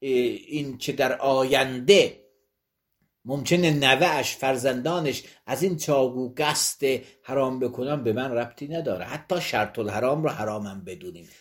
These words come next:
چون اونی که شرط الحرام رو حرام می‌دونه قصد فعلی رو معیار می‌گیره،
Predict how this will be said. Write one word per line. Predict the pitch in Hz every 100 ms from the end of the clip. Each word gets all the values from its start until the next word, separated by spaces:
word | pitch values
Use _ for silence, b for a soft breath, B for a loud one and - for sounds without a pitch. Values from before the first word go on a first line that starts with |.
| _
چون | - 185 160 _
اونی | 170 185 131
که | - 101 87 b b
شرط | - - 101 -
الحرام | 104 98 107 107 107
رو |
حرام | 104 110 107
می‌دونه | 107 98 151
قصد | 180 165 160 - 175
فعلی | 160 - 110 113 143 156
رو | 110
معیار | 98 98 90 98 92 95
می‌گیره، | 98 80 95 90